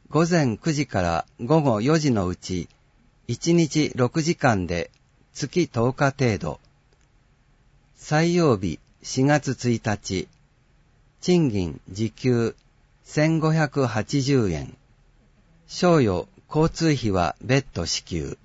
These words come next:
申し込み期限、一月十三日火曜。選考方法、書類と面接。申し込み方法など、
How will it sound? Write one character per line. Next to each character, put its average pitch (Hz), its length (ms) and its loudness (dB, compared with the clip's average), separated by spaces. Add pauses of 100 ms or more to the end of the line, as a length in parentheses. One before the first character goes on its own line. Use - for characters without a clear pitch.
(1200)
申 151 200 2
し - 100 -8
込 165 140 2
み 156 140 2
期 160 180 0
限、 87 340 0 (520)
一 165 280 0
月 160 420 0
十 143 260 0
三 139 320 2
日 87 440 -6
火 95 160 -4
曜。 101 320 -2 (1120)
選 170 320 0
考 160 240 2
方 151 280 2
法、 90 380 -6 (240)
書 - 240 0
類 151 220 4
と 143 180 2
面 110 280 2
接。 92 500 -6 (1120)
申 147 180 4
し 170 100 -2
込 170 160 4
み 170 120 4
方 165 260 4
法 123 240 4
な 107 160 2
ど、 90 280 -4